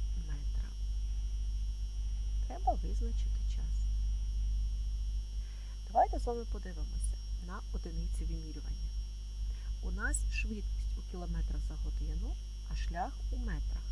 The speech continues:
Нам потрібно звести їх до однакових одиниць, тобто, е, швидкість ми маємо звести до метрів за секунду. Тому що відстань проходить невелику, значить час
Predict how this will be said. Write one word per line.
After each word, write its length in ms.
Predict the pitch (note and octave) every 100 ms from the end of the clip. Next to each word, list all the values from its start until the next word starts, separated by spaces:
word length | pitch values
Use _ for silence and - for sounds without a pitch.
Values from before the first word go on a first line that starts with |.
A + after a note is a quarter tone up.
| - - - - - - -
Нам 200 | F#3+ D4
потрібно 560 | - - A3 A3 B3 B3
звести 440 | D3+ G3 - G#3+ B3 -
їх 280 | G3 C4 - -
до 180 | F3+ F#3+
однакових 760 | A3 G3 G3+ G3+ - A3+ A3+ G3+
одиниць, 520 | G3+ G3 D#3 - -
тобто, 360 | F#3+ F#3+ - E3+ - - - - - - -
е, 200 | E3+ D#3
швидкість 520 | D3+ D3+ A#3+ - - -
ми 100 | G#3+
маємо 380 | F3 E3 D#3+
звести 480 | D3+ D3+ G3 - -
до 160 | G#3+ E3
метрів 440 | D#3 E3 - A3+
за 120 | G3+
секунду. 600 | F3+ F#3 F3 - E3 D3 - - - - - - - - - - - - -
Тому 280 | A3 G#3 F#3+
що 180 | -
відстань 440 | F3 G3 G3 A4+ A#4
проходить 520 | A4+ A4+ A#4+ - -
невелику, 460 | - - G4+ A4+ A4+
значить 340 | - - -
час 220 | A#3 B3